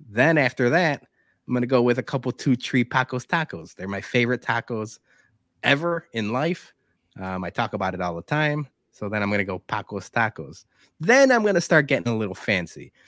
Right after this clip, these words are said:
Me and Julie have been to Vegas a couple times. It's not there anymore, but Bobby Flay's Mesa Grill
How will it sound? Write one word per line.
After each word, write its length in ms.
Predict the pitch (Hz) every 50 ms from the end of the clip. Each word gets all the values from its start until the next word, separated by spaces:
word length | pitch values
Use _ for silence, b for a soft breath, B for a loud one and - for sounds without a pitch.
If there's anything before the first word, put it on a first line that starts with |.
| b b b -
Me 220 | - 151 170 175
and 100 | 170 160
Julie 280 | 143 156 156 151 151 139
have 80 | 135
been 140 | 131 151 139
to 60 | 135
Vegas 320 | 127 131 127 131 127 - -
a 40 | 131
couple 220 | - 131 - 120
times. 220 | - 127 123 120
It's 160 | 123 110 - -
not 200 | 151 160 151 139
there 180 | 143 143 139
anymore, 440 | 139 131 123 117 113 127 127 107 87
but 240 | 85 98 92 87 85
Bobby 280 | - 117 117 120 123
Flay's 380 | 120 - - 123 120 117 110 107
Mesa 340 | 113 113 113 - - 120 101
Grill 440 | 92 - 110 113 107 95 90 85